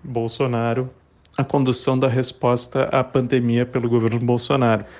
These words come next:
Menos de um mês atrás, um jornal em Olímpia, no interior de São Paulo, ah, foi incendiado por um bombeiro, né, que também discordava da cobertura sobre a pandemia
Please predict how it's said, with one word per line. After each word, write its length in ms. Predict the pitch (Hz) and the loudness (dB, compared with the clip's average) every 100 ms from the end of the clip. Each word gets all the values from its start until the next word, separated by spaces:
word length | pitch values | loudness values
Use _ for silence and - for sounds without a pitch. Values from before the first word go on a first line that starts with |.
| - | -10
Menos 300 | - 135 151 | 0 2 2
de 80 | 135 | 2
um 80 | 151 | 2
mês 320 | 139 131 131 | 2 2 4
atrás, 760 | 135 - 123 117 156 - - - - | 2 2 2 4 2 0 -8 -10 -12
um 300 | 127 123 123 | -8 -4 -4
jornal 680 | 113 131 120 117 117 139 135 | 2 2 2 2 2 2 2
em 160 | 123 | 2
Olímpia, 680 | 117 113 107 113 143 139 120 | 2 0 0 -2 -2 -2 -2
no 100 | 107 | 0
interior 380 | 107 104 110 107 | -2 -2 0 0
de 80 | 104 | -2
São 240 | - 120 | -4 -4
Paulo, 580 | 113 113 107 110 123 147 - - - - - - - | 0 2 2 2 0 -4 -10 -20 -20 -20 -20 -20 -8
ah, 580 | 147 131 127 127 127 127 | -4 -2 0 0 0 -2
foi 220 | - 135 | -2 0
incendiado 840 | 135 - 143 143 131 123 127 135 | 0 0 0 0 2 4 4 2
por 220 | 127 - 117 | 0 0 0
um 140 | 120 | 2
bombeiro, 680 | 123 135 123 120 143 151 131 - _ _ _ _ | 2 2 2 2 2 0 -6 -12 _ _ _ _
né, 180 | - 120 | -10 -10
que 260 | - - 117 | -10 -8 -6
também 520 | - 151 135 123 135 | 0 2 4 2 2
discordava 1040 | 127 - - 135 117 113 113 123 120 120 120 117 | -2 -6 2 4 4 4 4 2 2 0 0 -2
da 160 | 117 | -2
cobertura 760 | - 127 123 117 - 113 120 117 | 0 0 0 0 -4 -2 0 0
sobre 460 | - 127 113 117 | -2 -2 0 2
a 80 | 113 | 0
pandemia 760 | - 127 117 117 110 107 113 | 0 -2 0 0 0 -2 -4